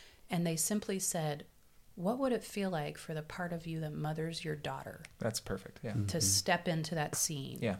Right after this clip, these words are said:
Speaker 1: with you as the four-year-old?" Whoa. So
Speaker 2: 'Cause you know you've got
Speaker 1: emotionally
Speaker 2: templates for that.
Speaker 1: Yeah,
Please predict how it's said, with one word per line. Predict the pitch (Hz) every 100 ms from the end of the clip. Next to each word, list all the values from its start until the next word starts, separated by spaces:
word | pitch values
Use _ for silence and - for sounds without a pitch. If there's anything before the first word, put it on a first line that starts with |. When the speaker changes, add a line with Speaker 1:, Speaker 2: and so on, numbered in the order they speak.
| -
Speaker 1:
with | 170 156 165
you | 160 156
as | 151
the | 151
four-year-old?" | 151 156 131 131 - - - - - - -
Whoa. | 139 175 156 143 - - - -
So | - 190 175 160 - - -
Speaker 2:
'Cause | - 131
you | 139
know | 135 139 147
you've | - 147 127
got | 139
Speaker 1:
emotionally |
Speaker 2:
templates | 220 175 160 -
for | -
that. | - 220
Speaker 1:
Yeah, | 214